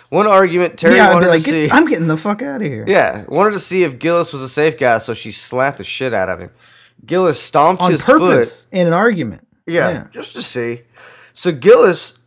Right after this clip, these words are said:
Speaker 1: responded by stomping his foot, and then he said in a very childlike voice, "Boys aren't supposed to hit girls, and girls aren't supposed to hit boys." Like, he just said it in a really
Speaker 2: That's
Speaker 1: juvenile
Speaker 2: so
Speaker 1: way.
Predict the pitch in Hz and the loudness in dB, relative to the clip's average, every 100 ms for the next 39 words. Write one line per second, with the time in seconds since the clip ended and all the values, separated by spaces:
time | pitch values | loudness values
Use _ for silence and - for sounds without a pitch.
0 | - 156 - 160 170 143 147 139 127 - | -10 -8 -2 2 2 2 2 0 -2 0
1 | 156 185 180 135 - 160 165 135 131 131 | 2 2 -2 -4 -4 0 2 0 -4 -4
2 | 160 147 - 165 160 131 123 147 131 - | -4 -4 -2 2 2 2 0 0 0 -4
3 | - 151 147 147 135 123 127 131 117 - | 0 4 6 4 0 -2 0 2 0 -10
4 | _ 120 127 131 120 107 - - - - | _ -10 -6 -2 -4 -4 -10 -12 -20 -20
5 | - _ 113 127 170 185 139 160 160 160 | -20 _ -10 0 2 2 0 0 0 0
6 | - 143 151 143 - 127 117 - - 139 | -4 -2 -2 -2 -4 -6 -8 -10 -4 -2
7 | 117 95 98 - - 110 101 127 151 123 | -2 -6 -10 -12 -10 -12 -8 -2 0 -2
8 | 104 - 104 - - 110 104 - 101 - | -4 -8 -8 -8 -10 -8 -10 -10 -10 -10
9 | - 104 95 - - - - _ _ - | -10 -14 -14 -18 -20 -20 -20 _ _ -16
10 | 101 - 107 113 - 160 156 151 120 113 | -16 -14 -14 -8 -4 -2 0 -2 -4 -6
11 | 131 143 139 127 - - 135 127 123 120 | -4 -4 -2 -4 -6 -6 -6 -2 0 0
12 | 101 107 101 98 | 0 -4 -6 -8